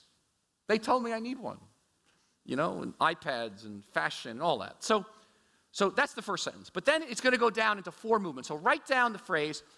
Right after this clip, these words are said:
It begins, the first, the first movement is, is pay attention so you hear his voice. So write down, "Hear his voice" on the side. The second movement is,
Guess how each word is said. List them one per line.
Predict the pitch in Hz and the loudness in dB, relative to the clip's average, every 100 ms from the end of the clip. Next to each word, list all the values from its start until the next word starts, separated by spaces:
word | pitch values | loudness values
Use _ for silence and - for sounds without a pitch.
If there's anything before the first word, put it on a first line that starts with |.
| _ _ | _ _
It | 156 | -4
begins, | 180 208 330 349 - | -2 2 2 2 -2
the | 175 | 2
first, | 294 339 - - - - | 8 8 6 -8 -20 -6
the | 180 | -6
first | - 277 311 - | 4 6 6 4
movement | 220 240 180 165 | 2 2 2 0
is, | 156 - - _ _ - | 0 -2 -12 _ _ 0
is | 170 - - | 0 0 -6
pay | - 285 320 | 0 2 2
attention | 311 262 254 185 170 - | 0 -4 -2 -6 -6 -10
so | - 180 | -2 2
you | 160 | 2
hear | 170 | 0
his | 160 117 | -4 -6
voice. | 107 - - _ _ _ _ | -10 -10 -14 _ _ _ _
So | 101 | -2
write | 123 | 0
down, | 143 127 | 0 0
"Hear | 123 | -8
his | 123 | -8
voice" | 107 101 | -8 -10
on | 104 | -8
the | |
side. | - 82 87 - - | -6 -6 -6 -12 -16
The | - | -2
second | - 302 302 254 | 2 4 2 -6
movement | 196 190 160 151 | -6 -6 -4 -2
is, | 143 143 135 | 0 0 -2